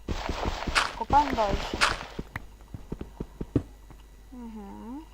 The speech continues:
Так, значить, ну, земля тут. Так, там пішли. О!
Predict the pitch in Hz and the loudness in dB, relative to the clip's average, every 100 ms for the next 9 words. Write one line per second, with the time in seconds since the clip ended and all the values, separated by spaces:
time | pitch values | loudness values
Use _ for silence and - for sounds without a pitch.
0 | - - - - - - 240 - - - | -18 -10 -4 -4 -2 0 0 0 0 4
1 | - - - - - - - 214 262 294 | 2 0 -4 -2 0 -2 -2 -2 0 4
2 | 294 277 277 269 254 - - - - - | 4 4 2 -4 -4 -2 0 -2 0 -2
3 | - - - - - 247 - - - - | -2 2 4 4 0 -2 0 0 -2 -2
4 | 220 - - - - - - - - - | -2 0 2 2 0 -2 -4 -2 -2 0
5 | - - - - - - - - - - | -2 -2 2 2 2 -4 -10 -12 -14 -14
6 | - - - - 101 | -14 -12 -10 -8 -4